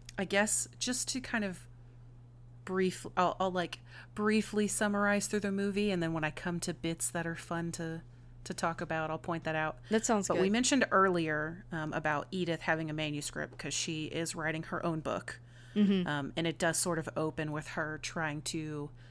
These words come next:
Speaker 1: present her manuscript, saying, "Hey, I, I wanna get this published." Um, and they s-, they specifically say that it's,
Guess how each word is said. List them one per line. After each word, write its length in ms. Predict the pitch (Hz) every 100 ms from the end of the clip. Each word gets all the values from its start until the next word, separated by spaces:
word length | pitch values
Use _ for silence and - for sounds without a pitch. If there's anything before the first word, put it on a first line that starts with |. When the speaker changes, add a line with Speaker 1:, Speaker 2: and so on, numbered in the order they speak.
| - - -
Speaker 1:
present 320 | 208 190 196
her 160 | 180 170
manuscript, 720 | 160 156 156 - - 151 -
saying, 300 | - 143 156
"Hey, 280 | - 214 165
I, 40 | 147
I 120 | - 143
wanna 240 | 151 139
get 160 | - -
this 140 | -
published." 500 | - 202 196 190 - - - - - - -
Um, 340 | 156 139 131
and 140 | - 165
they 500 | 160 165 165 160 - - - - - - -
s-, 280 | - - - 175
they 160 | 170
specifically 560 | 165 - 220 247 247 208
say 380 | 185 185 165 160
that 240 | 147 147 -
it's, 500 | 160 - - -